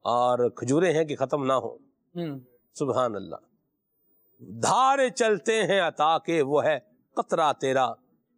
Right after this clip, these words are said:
Speaker 1: اور تارے کھلتے ہیں سخا کے وہ ہے ذرہ تیرا۔ پھر جو آیا اسے بھر بھر کے دیا۔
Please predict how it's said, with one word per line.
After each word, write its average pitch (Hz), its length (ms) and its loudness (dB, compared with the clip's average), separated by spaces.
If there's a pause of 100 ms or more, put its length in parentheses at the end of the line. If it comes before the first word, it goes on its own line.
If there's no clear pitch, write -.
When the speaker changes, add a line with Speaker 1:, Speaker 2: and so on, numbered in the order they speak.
(100)
Speaker 1:
اور 131 100 -2
تارے 165 460 2
کھلتے 143 500 -2
ہیں 131 80 0
سخا 139 440 -2
کے 123 180 -8
وہ 117 220 0
ہے 120 80 -2 (420)
ذرہ 117 360 0
تیرا۔ 110 320 -8 (1040)
پھر 139 80 0
جو 156 240 2
آیا 180 340 2
اسے 175 420 0 (640)
بھر 165 360 -4
بھر 127 320 -4
کے 160 180 -2
دیا۔ 101 200 -6